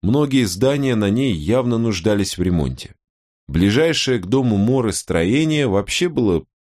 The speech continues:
покинуто и забито досками. У других вместо нормальных заборов красовались самодельные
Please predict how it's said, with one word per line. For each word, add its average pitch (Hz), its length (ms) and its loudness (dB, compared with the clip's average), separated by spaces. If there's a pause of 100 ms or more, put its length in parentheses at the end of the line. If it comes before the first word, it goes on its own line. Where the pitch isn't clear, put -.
(100)
покинуто 131 640 0
и 73 80 2
забито 82 460 0
досками. - 680 -2 (420)
У 90 100 0
других 127 480 0
вместо 92 380 0
нормальных 92 500 0
заборов 90 520 -2
красовались 85 680 -2
самодельные 82 680 0